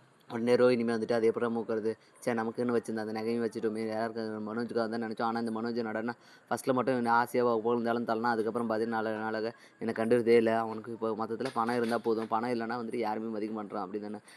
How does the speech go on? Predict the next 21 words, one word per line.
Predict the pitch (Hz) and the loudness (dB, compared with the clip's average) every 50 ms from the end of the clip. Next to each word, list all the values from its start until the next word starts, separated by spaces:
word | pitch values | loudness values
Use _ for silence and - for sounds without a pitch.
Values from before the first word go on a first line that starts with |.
| - - | -12 -4
"அவனுக்கோசம் | - 107 117 120 110 120 117 - 131 123 | -2 0 0 2 2 0 0 0 0 2
நான் | 117 117 | 2 2
வந்து | 117 110 120 | 2 0 0
இதெல்லாம் | 117 113 117 120 117 110 | 2 2 2 2 0 0
பண்றேன் | 110 110 107 117 110 | -2 -2 -2 -4 -2
பாரு" | 113 110 113 | -2 -2 -2
அப்படின்னு | 113 107 110 110 110 110 | -2 0 -2 -2 -4 -4
நினைச்சிட்டு | 110 107 - 104 113 | -6 -8 -6 -6 -4
இருக்க | 101 107 | -4 -2
டைம்ல | - 110 107 107 104 | -2 -2 -4 -4 -4
தான் | 101 113 107 | -4 -4 -4
பார்த்தீங்கன்னா | 107 101 104 101 104 107 110 | -4 -4 -4 -4 -6 -4 -4
முத்து | 113 107 - 127 | -4 0 2 2
வந்துட்டு | 117 110 101 101 117 117 - - - - - | 2 2 2 2 0 0 -2 -4 -20 -6 -2
கிருஷை | - 135 - - 131 | 0 2 4 4 4
பார்க்க | 117 120 113 120 120 | 6 6 6 6 4
அடிக்கடி | 113 113 110 117 117 120 | 4 4 4 4 4 4
வீ-, | 117 117 117 - | 4 4 2 0
ஸ்கூலுக்கு | - - - 127 120 104 113 113 | -2 -4 -4 -2 -2 0 2 4
வர | 117 117 | 4 4
ஆரம்பிச்சிடுறாரு. | 113 107 104 104 - 110 101 110 107 104 107 | 2 2 -2 -6 -8 -6 -6 -4 -4 -4 -6